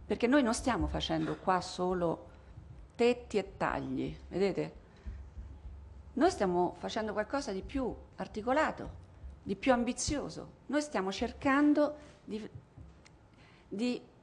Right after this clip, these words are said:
cambiare un assetto e di fare una riforma. Eh, liquidare questo con tetti e tagli mi sembra riduttivo.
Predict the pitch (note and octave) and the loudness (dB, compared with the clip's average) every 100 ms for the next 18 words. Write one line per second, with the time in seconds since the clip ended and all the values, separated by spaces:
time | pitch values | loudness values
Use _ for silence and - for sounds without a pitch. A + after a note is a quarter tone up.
0 | - - C#4+ C#4 G#3 C3+ C#3+ C#3+ D#3+ - | -16 2 6 6 6 4 2 -2 -8 -12
1 | - - - - A3 A#3+ - - C#3+ - | -20 -20 -20 -6 -2 0 0 0 0 -2
2 | - E3 - - - - A#3+ A3+ B3+ D#4+ | -6 -8 -8 -14 -12 -2 0 2 6 6
3 | D#4+ D4 D4 D4 G#3+ E3 D#3 D#3 D3 E3 | 6 4 4 2 4 2 2 -2 -2 -4
4 | - - - - - - - - A#3 A3 | -8 -16 -20 -18 -16 -14 -14 0 2 6
5 | C#4+ D4 E4 F4 C#4+ C4 C#4+ A#3 - G3 | 6 10 12 12 12 12 12 12 8 4
6 | F#3 F#3 F#3 F#3 F3+ - D4 C#4+ - A#3+ | 6 6 6 6 4 4 2 2 0 -4
7 | - C4+ D#4 E4 C#4+ D4+ D#4+ D#4+ D4+ D4 | 4 8 8 8 6 4 6 6 6 4
8 | D#4+ D4+ - - D#4+ G#3+ - | 2 0 0 4 4 4 -2